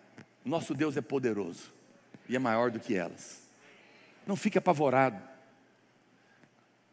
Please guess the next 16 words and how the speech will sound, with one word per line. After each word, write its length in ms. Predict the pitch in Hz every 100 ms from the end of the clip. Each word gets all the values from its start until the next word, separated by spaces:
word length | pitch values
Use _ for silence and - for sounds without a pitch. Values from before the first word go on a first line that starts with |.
| -
Não 60 | -
fique 200 | 214 190
apavorado 520 | 180 147 139 151 147
quando 160 | 156
chegar 280 | 131 151 127
uma 100 | 151
notícia 400 | 139 120 143 139
ruim. 400 | 123 113 110 120 - _ _ _ _ _ _ _ - - -
Você 220 | 156 202
é 60 |
justo. 500 | 143 113 101 - - - - - - - - -
Você 160 | 143 196
está 200 | - -
aprovado 760 | 185 - 180 143 113 156 147
por 160 | 127 131
Deus. 560 | 110 127 107 - -